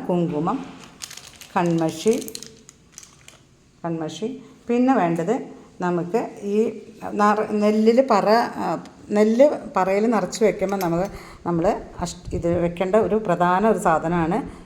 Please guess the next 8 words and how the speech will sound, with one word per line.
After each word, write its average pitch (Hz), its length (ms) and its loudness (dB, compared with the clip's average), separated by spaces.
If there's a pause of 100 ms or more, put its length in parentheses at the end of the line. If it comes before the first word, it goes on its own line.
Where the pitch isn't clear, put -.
(260)
വാൽക്കണ്ണാടി. 135 640 -2 (240)
അപ്പോൾ 220 180 -6 (240)
ഈ 175 140 -2
വാൽക്കണ്ണാടി 151 600 -2 (540)
പറയും 151 360 0
കൂടിയിട്ടുള്ളതുണ്ട് 135 800 -2
ഇതിൽ. 151 160 -2 (1900)
പിന്നെ 262 280 6